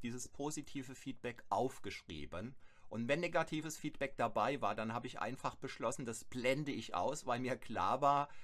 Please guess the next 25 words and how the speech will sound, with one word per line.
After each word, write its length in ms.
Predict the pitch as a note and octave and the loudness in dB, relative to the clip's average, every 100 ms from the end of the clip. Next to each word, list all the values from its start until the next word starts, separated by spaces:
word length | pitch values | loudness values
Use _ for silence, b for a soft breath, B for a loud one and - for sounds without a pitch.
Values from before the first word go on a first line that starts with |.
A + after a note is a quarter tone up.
| B B B - | B B B -2
ähm, 260 | A2+ B2 | 0 0
das 160 | A#2+ A2 | -2 -2
negative 560 | C3 D3+ C#3+ C#3 C3+ | 0 0 -2 -2 -6
Feedback, 460 | C3 C#3 C3 B2+ - | -6 -8 -4 -4 -4
das 180 | B2+ A#2 | -6 -2
hilft 300 | E3+ G3+ - | -2 -2 -2
mir 100 | A2 | 0
nicht 300 | A2 - - | 0 -4 -4
nach 180 | F2+ - | -4 -2
vorne, 560 | - F2 F2+ A#2 C3 b b b b b - | 0 2 4 2 0 b b b b b -10
sondern 500 | A#2 A#2 C#3 C#3 C3+ | 0 4 6 6 4
was 160 | A#2+ C3+ | 2 2
ich 180 | - - | -2 -2
brauche, 300 | - C3 D3 | 4 4 2
ist 80 | C3 | -2
einfach 420 | A#2+ - B2+ - | -4 -2 -6 -6
positives 840 | - D3 D3+ A#2 - F2+ - - | -4 -2 -2 -2 -2 -2 -6 -8
Feedback. 560 | - E2+ - E2+ F#2 - | -8 -8 -8 -6 -6 -4
Und 160 | A#2 A#2+ | -2 -2
ich 140 | A#2+ | -2
habe 100 | A#2+ | -4
es 140 | - - | -6 -6
im 200 | A#2+ B2 | -4 0
ersten 380 | B2 C3+ - C3 | 4 4 2 -6
Schritt 320 | - C#3 | -6 -8